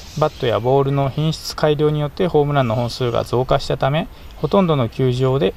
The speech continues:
撤去されたということですね。五月二十六日はラッ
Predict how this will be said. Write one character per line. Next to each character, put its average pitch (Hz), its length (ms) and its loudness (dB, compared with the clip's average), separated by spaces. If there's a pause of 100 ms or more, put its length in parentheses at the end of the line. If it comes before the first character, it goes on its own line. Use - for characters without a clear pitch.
撤 127 140 0
去 - 160 -8
さ - 140 -4
れ - 80 -6
た - 140 -8 (1300)
と 156 80 4
い - 20 4
う 131 60 2
こ 135 100 0
と 113 100 -2
で 92 120 -6
す - 100 -12
ね。 135 260 0
五 123 120 2
月 120 280 0
二 123 140 -2
十 120 160 -4
六 110 240 -4
日 120 220 -6
は 156 180 0
ラ 113 140 0
ッ - 40 -10